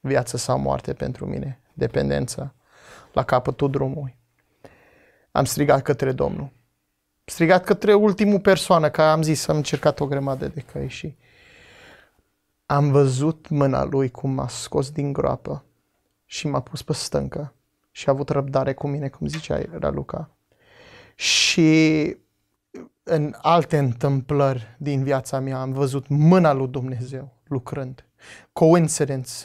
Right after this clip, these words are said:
Oamenii zic că, "What a coincidence, trebuia să fiu mort, trebuia să fiu", dar nu eram acolo. Sau mașină, uh, nu eram în mașină când a făcut accident și... Uh, pentru mie, pentru mine, de ce Iisus e că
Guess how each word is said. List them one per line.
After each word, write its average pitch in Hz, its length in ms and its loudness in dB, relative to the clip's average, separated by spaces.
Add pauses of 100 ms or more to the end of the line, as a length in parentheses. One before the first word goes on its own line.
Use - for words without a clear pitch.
(280)
Oamenii 147 320 0
zic 139 100 -4
că, 160 100 0
"What 151 220 6
a 151 40 4
coincidence, 139 760 -4 (140)
trebuia 147 220 0
să - 140 -8
fiu 143 200 -6
mort, 131 340 -6 (100)
trebuia 139 280 -2
să 139 160 -10
fiu", 143 280 -4 (100)
dar 151 300 6
nu 160 220 -2
eram 147 300 2
acolo. 131 440 -4 (300)
Sau 151 280 4
mașină, 151 880 2 (420)
uh, 147 420 6
nu 165 140 4
eram 165 260 6
în 160 100 4
mașină 156 480 2
când 143 160 -2
a 131 60 0
făcut 139 340 -6
accident 135 480 -6
și... 143 220 -12 (760)
Uh, 151 340 6 (480)
pentru 180 360 2
mie, 180 300 4 (200)
pentru 156 300 2
mine, 170 500 0 (220)
de 139 180 -2
ce 156 280 2
Iisus 151 500 -4
e 151 260 -2
că 151 180 2